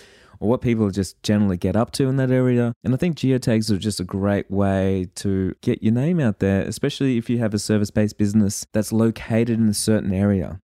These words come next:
Like for myself, I'm geotagging, like, the cool suburbs around the area that have lots of weddings. So for my wedding photography business, I will make sure I'm always doing that. So if someone jumps on there, they're gonna see my wedding photos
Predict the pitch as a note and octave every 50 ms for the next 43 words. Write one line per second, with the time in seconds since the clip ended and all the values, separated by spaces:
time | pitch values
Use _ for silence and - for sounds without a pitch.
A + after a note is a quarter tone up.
0 | _ - A2 A2 - A#2+ A#2 G#2+ G#2+ - A#2+ A#2 A#2 B2+ A2 G#2+ G2+ A2 A2 A2+
1 | A2 G#2+ - A#2 G#2+ G#2+ G2+ G#2+ G#2 G2 F#2 F#2+ - _ - G#2 G#2+ - D3 D3
2 | C3+ - C3+ C3+ C#3+ C3+ B2+ A#2 B2 A#2 A#2+ A#2+ A#2+ A#2+ B2 - - A2 A#2+ B2+
3 | C3+ C3+ C3+ A#2+ A#2+ A2 G2+ A2+ A2 G#2 G#2+ G#2 F#2+ F#2+ F#2+ G2 G#2 G#2+ - -
4 | - A2 G2 G2+ G2+ G2 G2 G#2 A#2+ C3 C#3 C3 - A2+ G#2 F#2 - G#2+ G#2 F#2+
5 | F2+ G2+ G2 G#2+ A2 - - - A#2 A2 G#2+ A2 A2 G#2+ A2 A2 A#2 A2+ A2+ A2+
6 | - G#2 G2 F#2+ G2 G2 F#2+ G2 - G#2+ G2+ G2 E2 - F#2 G2 F#2+ G2 - -
7 | G2 F#2 F#2 F#2+ G2+ A#2 - - - A2+ A2 G#2 G2+ G#2+ - C#3+ C#3+ C#3+ B2+ G#2+
8 | G#2+ G2+ G2 - C#3 D3 B2 G2+ F#2+ F#2+ - _ _ _ _ _ _ _ A2 A2
9 | G#2+ G#2+ G#2 - - G#2+ G2 G2+ G#2 G2+ G2 G2+ F#2+ F#2+ G2 - - F#2 F2+ F2
10 | F2+ -